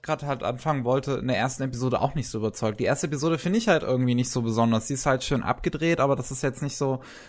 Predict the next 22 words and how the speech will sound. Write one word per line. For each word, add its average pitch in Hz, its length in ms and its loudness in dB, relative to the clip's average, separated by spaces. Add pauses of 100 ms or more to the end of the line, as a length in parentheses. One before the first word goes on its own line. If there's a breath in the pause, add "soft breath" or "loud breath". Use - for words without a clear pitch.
nicht 127 120 0
so 147 100 2
unbedingt 127 360 4
meine 113 240 4
Art 113 200 2
von 113 200 -2
Humor, 104 320 2
den 139 160 0
ich - 160 -4
gerne 143 260 2
sehe. 147 340 2 (200 loud breath)
Aber - 140 2
dann 123 140 4
hat 147 120 -2
man 151 100 -2
schon 135 180 -4
gleich 123 200 2
die 131 100 -12
zweite 123 340 2
Episode 139 480 2
mit 131 220 0
diesem 131 320 2